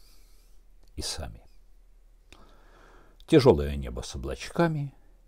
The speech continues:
и солнце. Обычная камчатская погода. Где-то нужно перейти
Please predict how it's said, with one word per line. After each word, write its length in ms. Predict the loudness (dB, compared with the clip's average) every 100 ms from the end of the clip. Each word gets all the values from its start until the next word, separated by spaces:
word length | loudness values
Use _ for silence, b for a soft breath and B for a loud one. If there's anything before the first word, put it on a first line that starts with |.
| -20 -8
и 160 | -8 -8 -18 -20 -20 -20
солнце. 540 | -14 -12 -12 -18 -20 -20 -20 -20 b b b b b
Обычная 500 | -6 0 0 0 -6
камчатская 680 | -6 -12 -12 -14 -14 -14 -12
погода. 500 | -12 -14 -14 -16 -18 -20 -20 -20 -20 -20 B B B
Где-то 380 | -4 4 4 4
нужно 320 | -8 -10 -12
перейти 640 | -10 -10 -8 -12 -14 -20